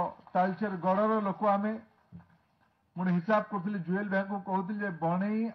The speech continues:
ଆଉ ତାଳଚେର ଦିଟାର ସମାନତା କ'ଣ? ଉଭୟ ଆମେ ବ୍ରାହ୍ମଣୀ କୋଳିଆ ଲୋକମାନେ। ବଣେଇ ବ୍ରାହ୍ମଣୀ ନଦୀ ପ୍ରବାହର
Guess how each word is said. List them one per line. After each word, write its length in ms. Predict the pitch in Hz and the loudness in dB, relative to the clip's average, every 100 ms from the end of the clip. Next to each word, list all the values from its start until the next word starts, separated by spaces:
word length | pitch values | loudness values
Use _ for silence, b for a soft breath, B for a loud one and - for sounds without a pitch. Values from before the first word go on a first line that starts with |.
| 185 | -4
ଆଉ 220 | 185 185 180 170 | -2 0 0 -2
ତାଳଚେର 1040 | 185 190 170 180 127 - _ _ _ _ 165 151 | 0 0 0 -4 -6 -12 _ _ _ _ -8 -2
ଦିଟାର 560 | 208 220 233 220 226 | -2 0 4 4 2
ସମାନତା 680 | 226 - 190 196 233 240 220 | -4 -6 -2 0 0 0 -2
କ'ଣ? 200 | 190 165 117 - _ _ _ _ _ _ - | -2 -4 -8 -14 _ _ _ _ _ _ -6
ଉଭୟ 360 | 170 180 226 | -2 2 4
ଆମେ 260 | 220 196 226 | 4 2 0
ବ୍ରାହ୍ମଣୀ 680 | 226 175 190 185 196 208 240 | -4 -2 0 0 2 2 2
କୋଳିଆ 360 | - 202 202 196 | 0 0 2 2
ଲୋକମାନେ। 520 | 170 156 135 127 110 95 _ _ _ _ _ - _ _ _ _ _ - - - - - - 143 139 | 0 -4 -8 -8 -12 -20 _ _ _ _ _ -20 _ _ _ _ _ -20 -20 -20 -20 -20 -18 -14 -2
ବଣେଇ 600 | 165 190 208 226 226 220 - - - _ _ _ _ - _ | 0 2 2 4 2 -2 -12 -20 -20 _ _ _ _ -20 _
ବ୍ରାହ୍ମଣୀ 600 | 135 170 190 202 208 233 | 0 2 4 4 4 4
ନଦୀ 340 | 220 196 180 254 | 4 2 2 -2
ପ୍ରବାହର 560 | 202 208 190 185 185 | -2 0 2 4 4